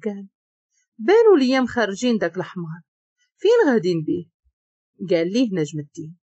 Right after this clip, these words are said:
"صخر غادي يتكلم." بدر حل ليه الباب الخلفي وقال: "طلع." الحمد لله خرجت سالمة.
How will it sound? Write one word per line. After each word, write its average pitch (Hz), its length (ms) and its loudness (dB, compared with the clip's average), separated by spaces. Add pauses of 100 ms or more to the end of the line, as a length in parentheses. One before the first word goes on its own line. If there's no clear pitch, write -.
(360)
"صخر 302 420 0 (180)
غادي 190 220 -4
يتكلم." 160 500 -12 (500)
بدر 311 360 0
حل 185 280 -4
ليه 214 180 -2
الباب 214 300 -2
الخلفي 170 420 -6
وقال: 160 280 -8 (400)
"طلع." 240 180 -2 (640)
الحمد 285 360 2
لله 214 380 0
خرجت 208 440 -4
سالمة. 160 380 -10